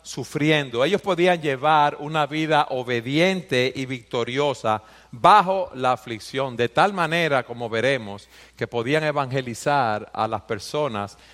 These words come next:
que se encontraban a su alrededor.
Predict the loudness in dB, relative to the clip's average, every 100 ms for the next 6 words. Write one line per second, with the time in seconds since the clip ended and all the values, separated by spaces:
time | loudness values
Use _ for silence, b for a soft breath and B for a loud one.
0 | B -6 -2 -4 -4 -6 -2 2 4 4
1 | 0 -4 B B B 0 0 -8 -10 2
2 | 4 4 2 -4 -4 -6 -8 -8